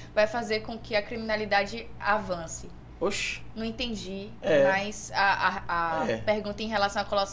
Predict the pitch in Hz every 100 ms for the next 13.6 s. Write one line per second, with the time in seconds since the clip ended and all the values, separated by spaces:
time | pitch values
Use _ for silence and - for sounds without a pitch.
0 | - 196 196 202 196 196 202 196 - 196
1 | 190 190 196 - 202 196 202 180 127 127
2 | 120 104 104 95 202 214 220 214 220 247
3 | 240 156 - - - - - - 214 226
4 | 233 254 233 233 233 214 208 - 254 269
5 | 208 214 233 214 214 226 254 247 - 170
6 | 165 175 - - - - - 175 175 160
7 | 185 165 117 101 82 - - - - -
8 | - - - - - - 202 185 185 196
9 | 196 247 196 165 160 151 - 160 147 -
10 | - 117 110 127 110 107 247 220 220 285
11 | 240 240 175 220 277 - - 208 202 -
12 | 202 147 - - - 180 233 311 339 320
13 | 311 302 294 269 208